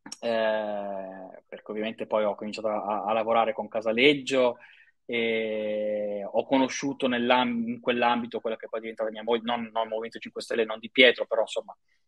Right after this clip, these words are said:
per, per quelle vie quella che poi è diventata mia moglie.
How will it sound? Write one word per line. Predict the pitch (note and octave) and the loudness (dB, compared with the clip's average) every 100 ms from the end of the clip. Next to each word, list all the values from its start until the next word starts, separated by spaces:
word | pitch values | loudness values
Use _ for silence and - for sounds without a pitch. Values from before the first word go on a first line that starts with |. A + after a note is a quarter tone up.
| _ _ _ _ | _ _ _ _
per, | - B2 - - | 4 6 4 2
per | C3 | 2
quelle | - D3+ C3+ | 6 8 8
vie | B2+ C3+ B2+ B2 | 4 0 0 0
quella | C3 B2 | 0 -2
che | A#2+ | -2
poi | B2+ | -4
è | |
diventata | B2 A#2+ C#3 B2+ | -4 -4 -4 -2
mia | G#3 | -2
moglie. | C3+ A2+ C3+ F#3 G#3+ | 0 -2 4 4 4